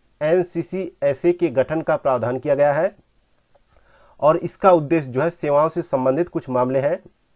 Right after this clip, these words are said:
पहला है ट्रांसफर, पोस्टिंग, विजिलेंस और अन्य महत्वपूर्ण मामलों पर दिल्ली के एलजी को सिफारिश करना है। और जो है,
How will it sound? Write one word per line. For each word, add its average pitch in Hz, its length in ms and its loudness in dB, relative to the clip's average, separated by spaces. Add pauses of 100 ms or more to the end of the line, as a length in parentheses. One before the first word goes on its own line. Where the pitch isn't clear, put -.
(960)
पहला 160 200 4
है 170 160 2
ट्रांसफर, 151 640 0 (140)
पोस्टिंग, 170 480 -2 (320)
विजिलेंस 147 600 -2 (360)
और 147 180 2
अन्य 156 260 0
महत्वपूर्ण 139 420 -4
मामलों 127 260 2
पर 143 140 2
दिल्ली 131 320 -4
के 156 140 -6 (100)
एलजी 127 320 -2
को 175 140 -2
सिफारिश 147 460 -2
करना 117 260 -2
है। 95 220 -12 (1300)
और 151 200 4
जो 143 140 -2
है, 160 300 0